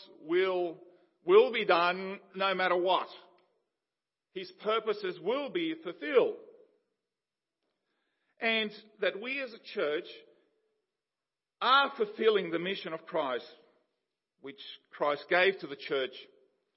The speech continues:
in which, in which He called us to make disciples and to baptize them and to teach them all these things. Now, today is one of those very special days.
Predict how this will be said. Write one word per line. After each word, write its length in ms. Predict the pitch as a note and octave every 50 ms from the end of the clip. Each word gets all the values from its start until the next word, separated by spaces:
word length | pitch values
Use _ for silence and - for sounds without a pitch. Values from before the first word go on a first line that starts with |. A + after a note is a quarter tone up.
| _ _ _ _ _ _ _ _
in 100 | C3 B2
which, 160 | C3 C#3 C#3 - - - _ _ _ _ _ _ _ _ _ _ _ _ _ _ _ _ -
in 100 | B2+ B2
which 120 | C3+ -
He 60 | -
called 360 | _ - - F3+ A3+ A#3 F3
us 160 | C#3+ B2+ A#2 - -
to 80 | C3
make 320 | C#3 C#3 C#3+ D3 C#3+ - -
disciples 600 | B2+ - - C#3 C3+ C3 - - B2+ B2+ - - -
and 160 | C3 B2+ B2+ -
to 80 | A#2+
baptize 520 | - C#3 C3 C3 - - C#3 B2+ A#2+ A#2 G#2 -
them 160 | A#2 G2+ - - _ _ _
and 100 | A2+ G#2+ -
to 80 | A#2+ - -
teach 240 | - F#3+ F3 F3+ - D#3
them 220 | C3 A#2 A2+ A2 - - _ _ _ _ _ _ _ _ _ _ _ _ _ _
all 240 | - C#3 C#3 C3+ A#2
these 180 | A#2+ A#2+ A2+ - -
things. 260 | B2+ A2+ G2+ F#2 - - - - _ _ _ _ _ _ _ _ _ _ _ _ _ _ _ _ _ _ -
Now, 120 | F#3+ F#3
today 260 | F3+ G3+ G3+ A3+ C4 D4
is 100 | D4 C4
one 120 | B3 A#3
of 80 | A#3 A3
those 180 | G#3+ G3 -
very 220 | E3 F#3 F#3+ F#3 F3
special 340 | F#3 - F3+ - - E3 D3
days. 260 | D#3+ D3 C3+ A2+